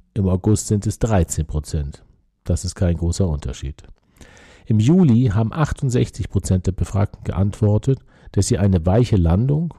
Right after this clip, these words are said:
also ein verringertes Wachstum, erwarten. In der neuen Umfrage sind es sechsundsiebzig Prozent, also mehr als im Vormonat. Der große Unterschied kommt durch den Anteil derer, die gar keine Abschwächung erwartet hatten. Der Anteil derer lag im April noch bei sechsunddreißig Prozent,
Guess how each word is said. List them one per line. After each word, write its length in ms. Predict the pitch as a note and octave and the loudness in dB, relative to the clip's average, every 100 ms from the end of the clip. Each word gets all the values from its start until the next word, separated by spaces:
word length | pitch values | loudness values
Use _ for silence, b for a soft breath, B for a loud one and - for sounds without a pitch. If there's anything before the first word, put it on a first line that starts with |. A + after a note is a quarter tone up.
| _ | _
also 200 | - E2 | -6 -2
ein 120 | D2+ | -2
verringertes 680 | - D2 A2+ C#3 E2+ D#2+ - | -2 0 2 2 0 -2 -4
Wachstum, 400 | D2 - - D#2 | -6 -6 -6 -4
erwarten. 480 | D2 C#2 B1 - - _ _ | -4 -4 -8 -12 -20 _ _
In 60 | - | -2
der 120 | A2 | 0
neuen 360 | A2+ C3+ B2+ E2+ | 4 4 4 2
Umfrage 500 | F2 - F#2 F#2 F#2 | -2 0 0 0 0
sind 160 | F#2 | 0
es 140 | F#2+ - | -2 0
sechsundsiebzig 760 | G#2+ - A2+ A2+ D#3+ - A#2 | -2 0 -2 0 -2 -2 -4
Prozent, 400 | - - D#2 - | -4 -2 -4 -2
also 180 | G2+ G#2+ | 0 0
mehr 360 | A2 D#3+ G3 | 2 2 2
als 200 | G2+ E2+ | 0 -2
im 80 | E2+ | -4
Vormonat. 420 | - D#2+ C2 C2 - _ _ _ _ _ _ B B B B B | -4 -6 -6 -10 -14 _ _ _ _ _ _ B B B B B
Der 80 | B2 | -2
große 320 | A2+ D#3+ E3+ | 4 4 4
Unterschied 520 | E3 E3+ D#3+ - D#3 - | 2 4 2 2 0 2
kommt 220 | C#3 C3+ | 0 0
durch 100 | G#2+ | 0
den 140 | A#2 | 0
Anteil 340 | F#2 B2+ A2+ G2 | 0 0 2 2
derer, 360 | G#2+ A#2+ A#2+ | 2 2 2
die 200 | G#2 G2+ | 0 -2
gar 240 | - G#2+ G#2+ | 2 2 2
keine 360 | - E2 D#2+ | 0 0 2
Abschwächung 460 | D2+ - D#2+ D2+ D#2 | -2 -4 -4 -4 -4
erwartet 500 | D2+ D2 C#2+ D2 - | -6 -6 -6 -8 -10
hatten. 260 | D#2 - - _ _ _ _ - | -12 -12 -20 _ _ _ _ -6
Der 120 | E2 | 0
Anteil 500 | G2+ A#2+ A2+ G#2+ G#2+ b b b - | 0 2 2 4 2 b b b 2
derer 420 | G#2+ A2+ A#2+ - | 4 4 2 0
lag 260 | - G2 - | -2 -2 -2
im 140 | F#2+ | -2
April 340 | F2+ - A2+ G#2+ | -2 -2 0 0
noch 140 | F#2 | 0
bei 120 | - | 0
sechsunddreißig 840 | E2+ G#2 - F#2+ F2+ F#2 G#2 A#2 - | 0 0 0 -2 0 0 0 -2 -4
Prozent, 520 | A#2 - A2 A#2 | -6 0 0 0